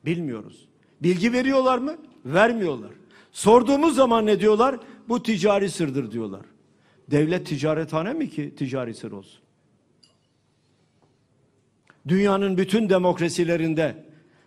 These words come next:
vatandaşa siyaset kurumu, yani devleti yönetenler hesap verirken neden hesap vermekten kaçıyorlar?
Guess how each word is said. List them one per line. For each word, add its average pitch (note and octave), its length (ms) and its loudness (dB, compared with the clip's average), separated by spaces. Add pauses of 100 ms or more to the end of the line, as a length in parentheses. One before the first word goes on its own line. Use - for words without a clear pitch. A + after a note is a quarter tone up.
(100)
vatandaşa G3 840 2 (200)
siyaset F#3 600 2
kurumu, G#3 300 2
yani D#3+ 320 0
devleti F#3+ 400 2
yönetenler G#3 560 2
hesap G3+ 420 2
verirken G3 460 -2 (240)
neden F3 340 2
hesap G#3+ 360 0
vermekten D3+ 460 -6
kaçıyorlar? B2+ 580 -12